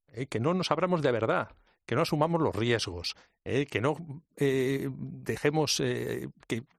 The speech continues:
el aire del Espíritu, el soplo del Espíritu, pues llene la Iglesia. Entonces, este, este es el riesgo.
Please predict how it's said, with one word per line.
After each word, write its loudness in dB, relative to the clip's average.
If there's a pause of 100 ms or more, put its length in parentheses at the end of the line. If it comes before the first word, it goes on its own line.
(160)
el 2
aire 4
del 0
Espíritu, -2
el -2
soplo 2
del 0
Espíritu, -2 (360)
pues -2
llene 0
la -2
Iglesia. -6 (360)
Entonces, 2
este, 0
este 0
es -2
el -2
riesgo. -4